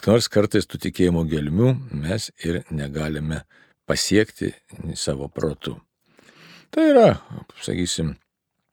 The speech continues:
visos tos tiesos, reiškia, jos sukasi, arba, kaip sakyt, centras jų yra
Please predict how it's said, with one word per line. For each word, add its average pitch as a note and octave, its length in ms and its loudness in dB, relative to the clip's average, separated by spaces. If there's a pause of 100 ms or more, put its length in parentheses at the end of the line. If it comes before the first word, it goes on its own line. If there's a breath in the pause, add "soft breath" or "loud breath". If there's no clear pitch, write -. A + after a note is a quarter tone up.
(840 loud breath)
visos G2+ 320 2
tos D#2+ 180 -2
tiesos, F#2+ 540 2
reiškia, D#2 400 -2 (400)
jos D2 200 -4 (440)
sukasi, F2 480 -2
arba, C#2 220 -8
kaip D2 100 -10
sakyt, C#2+ 240 -8
centras - 560 -2
jų C#2+ 140 -8
yra C#2+ 100 -8